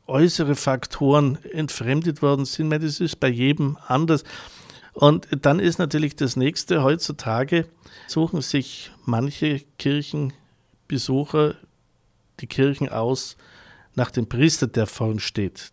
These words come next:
Was ich sehr problematisch halte, es geht ja nicht um den Priester vorn, der ist ja nicht ein Moderator oder Showmaster. Eigentlich geht's ja um die Eucharistie selber.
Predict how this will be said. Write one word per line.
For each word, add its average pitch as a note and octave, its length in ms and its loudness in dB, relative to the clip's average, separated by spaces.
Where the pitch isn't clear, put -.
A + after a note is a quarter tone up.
Was B2+ 200 -2
ich - 120 -8
sehr D3+ 360 0
problematisch B2+ 760 0
halte, A2+ 260 -2
es C3+ 180 -6
geht C3+ 160 -4
ja C3+ 60 0
nicht B2+ 260 -6
um B2+ 160 -6
den A2+ 120 -8
Priester C#3+ 420 -4
vorn, D3+ 240 -2
der B2+ 120 -2
ist A#2+ 80 -4
ja B2+ 80 0
nicht - 340 -8
ein B2+ 80 -2
Moderator A#2+ 720 -2
oder A#2+ 180 -2
Showmaster. C3+ 640 0
Eigentlich D3 360 2
geht's C#3+ 240 2
ja C#3+ 80 2
um B2+ 60 2
die - 100 -4
Eucharistie B2+ 720 0
selber. A2+ 520 2